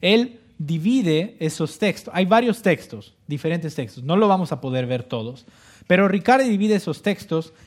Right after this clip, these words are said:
en tres grupos. Y esa misma división es la que, es la que vamos a usar.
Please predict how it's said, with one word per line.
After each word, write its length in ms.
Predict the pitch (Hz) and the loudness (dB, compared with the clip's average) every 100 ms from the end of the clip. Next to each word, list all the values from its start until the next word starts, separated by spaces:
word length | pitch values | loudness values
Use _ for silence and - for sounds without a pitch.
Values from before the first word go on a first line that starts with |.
| - | -10
en 160 | 151 143 | -8 -2
tres 260 | 185 175 | 0 0
grupos. 540 | 151 160 110 107 - - | -2 -4 -4 -12 -16 -10
Y 160 | 151 175 | -2 0
esa 160 | 190 | 0
misma 280 | 214 214 196 | 0 0 -2
división 500 | 165 156 - 165 160 | -4 -6 -6 -4 -4
es 100 | 143 | -2
la 140 | 135 | -4
que, 280 | 127 135 143 | -4 -8 -8
es 120 | 127 151 | -8 -6
la 100 | 131 | -6
que 120 | 131 | -6
vamos 340 | 117 120 120 | -8 -10 -10
a 40 | 131 | -8
usar. 400 | 127 160 120 | -2 -2 -4